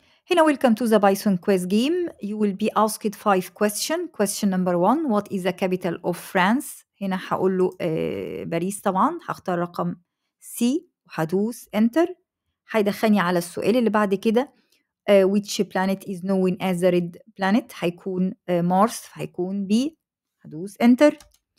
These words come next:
هيدخلني على السؤال التالت، what is the largest mammal in the world؟ آم، largest أعتقد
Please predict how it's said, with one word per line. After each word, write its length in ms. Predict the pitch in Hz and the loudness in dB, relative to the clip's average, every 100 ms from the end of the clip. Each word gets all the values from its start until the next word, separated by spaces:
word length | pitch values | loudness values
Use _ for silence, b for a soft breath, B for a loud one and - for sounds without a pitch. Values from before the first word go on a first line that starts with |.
| _ _ _ _ | _ _ _ _
هيدخلني 500 | 240 196 - 208 202 | 0 0 4 4 4
على 60 | |
السؤال 300 | 196 - 175 | 2 0 2
التالت، 460 | 208 202 226 247 247 214 | 2 4 4 4 0 0
what 200 | 208 - | 0 0
is 100 | 190 | 2
the 120 | 190 | 4
largest 460 | 190 196 185 185 - - - - - - | 6 4 2 -4 -6 -12 -12 -12 -12 -12
mammal 400 | - 208 196 185 - | 0 2 4 2 0
in 120 | 185 | 0
the 100 | 180 | 2
world؟ 520 | 175 220 226 220 _ _ 208 185 | 4 4 2 -2 _ _ -8 -2
آم، 420 | 180 180 180 175 - _ 185 | 0 0 -2 -6 -10 _ 0
largest 500 | 196 185 185 180 - | 2 2 -2 -8 -6
أعتقد 460 | - 185 196 185 | -6 -4 -6 -8